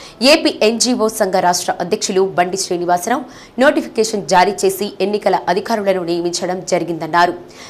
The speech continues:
రాష్ట్ర నాయకత్వాన్ని ఎన్నుకునేందుకు అన్ని జిల్లాల నుండి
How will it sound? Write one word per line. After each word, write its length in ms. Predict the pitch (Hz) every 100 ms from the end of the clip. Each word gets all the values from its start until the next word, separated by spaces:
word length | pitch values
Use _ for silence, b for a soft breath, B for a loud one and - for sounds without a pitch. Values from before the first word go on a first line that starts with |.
| B
రాష్ట్ర 320 | 220 247 247
నాయకత్వాన్ని 720 | 190 180 180 190 - 175 170
ఎన్నుకునేందుకు 640 | 180 190 190 175 170 - 277 -
అన్ని 240 | 226 277
జిల్లాల 400 | 240 220 202 190
నుండి 380 | 180 180 196